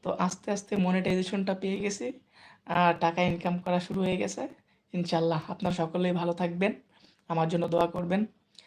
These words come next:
আর বেশি বেশি করে সাপোর্ট করবেন। <clears throat> ধন্যবাদ।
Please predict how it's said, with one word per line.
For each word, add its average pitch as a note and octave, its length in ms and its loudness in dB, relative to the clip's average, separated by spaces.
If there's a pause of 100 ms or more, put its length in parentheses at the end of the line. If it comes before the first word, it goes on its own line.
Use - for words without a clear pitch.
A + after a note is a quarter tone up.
(280)
আর E3 360 0
বেশি F3+ 180 0
বেশি G3+ 180 -2
করে G3 120 2
সাপোর্ট F3 320 -4
করবেন। D#3+ 320 -4 (1300)
<clears throat> E3 340 -2
ধন্যবাদ। F3 440 2